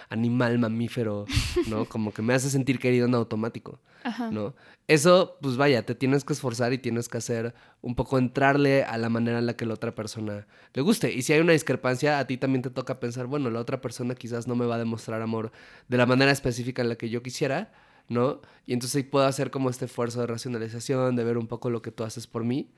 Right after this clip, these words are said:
Speaker 1: ¿no?
Speaker 2: Ujú.
Speaker 1: Y entender y hacer el ejercicio de recibir eso, ¿no?
Speaker 2: Ujú.
Speaker 1: Pero creo que lo mejor siempre es como que se llegue como a un punto medio, ¿no? En donde se pueda tener, por un lado, la libertad de demostrarlo como tú lo quieres demostrar y como lo haces, etcétera, pero también por el otro lado como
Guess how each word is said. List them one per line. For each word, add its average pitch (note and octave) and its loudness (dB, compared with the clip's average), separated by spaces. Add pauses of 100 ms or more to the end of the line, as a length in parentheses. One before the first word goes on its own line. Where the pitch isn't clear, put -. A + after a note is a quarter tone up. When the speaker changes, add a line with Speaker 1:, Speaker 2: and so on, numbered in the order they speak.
(260)
Speaker 1:
¿no? - 0
Speaker 2:
Ujú. B3 0
Speaker 1:
Y A#3+ 4
entender C3+ 4
y C3+ 4
hacer C3 -2
el C#3 0
ejercicio C3 -2
de C3+ 2
recibir A#2 -4
eso, A#2+ -6 (340)
¿no? A#2+ -2
Speaker 2:
Ujú. A#3+ -4
Speaker 1:
Pero C3+ 4
creo D3+ 4
que F#3+ 4
lo F3+ 10
mejor C3+ 2
siempre C3 0
es B2+ -6
como B2+ 0
que B2 -8
se B2 -4
llegue A#2+ -2
como A#2+ -2
a - 0
un A#2+ -4
punto B2 -2
medio, A#2+ 0
¿no? C3 0
En B2 -2
donde A2 -4 (720)
se C3 0
pueda C3+ 4 (420)
tener, C3+ 4
por C3+ 4
un C#3 6
lado, D3 8
la C#3 6
libertad B2 4
de D#3+ 6
demostrarlo C3 2 (240)
como B2 0
tú C3+ -4
lo C3+ 2
quieres C3+ 0
demostrar C3 -2
y D3+ -2
como A#2 -4
lo A#2+ 0
haces, C#3 -2
etcétera, D3 -6
pero B2 0
también B2+ 2
por C3+ 2
el B2 4
otro B2+ -2
lado B2 0
como A2+ -4